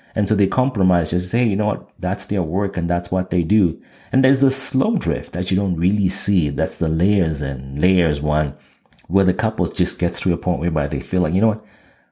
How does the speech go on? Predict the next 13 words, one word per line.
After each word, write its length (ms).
We 100
don't 220
see 300
eye 180
to 100
eye. 360
We 80
just, 320
we 80
just 180
don't 200
get 160
along." 480